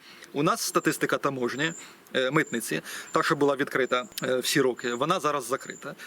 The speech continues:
Всі реєстри закриті. Можливо, їх і відкриють, і ми будемо бачити. Але виробництво меду там ніяким чином не, е, враховується, тільки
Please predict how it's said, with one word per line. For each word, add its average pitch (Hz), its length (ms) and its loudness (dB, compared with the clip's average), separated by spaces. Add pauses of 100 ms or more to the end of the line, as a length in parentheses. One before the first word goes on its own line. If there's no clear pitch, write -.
Всі 180 160 4
реєстри 151 400 2
закриті. - 460 -6 (220)
Можливо, 160 320 4
їх 151 160 0
і - 20 0
відкриють, 165 400 2
і 143 40 0
ми 143 80 2
будемо 143 300 0
бачити. - 460 -6 (200)
Але 160 440 0
виробництво 156 640 0
меду 135 440 0
там 143 200 -4
ніяким 151 400 0
чином 131 400 -2
не, 143 340 -2
е, 120 240 0
враховується, 123 640 -4
тільки 175 400 0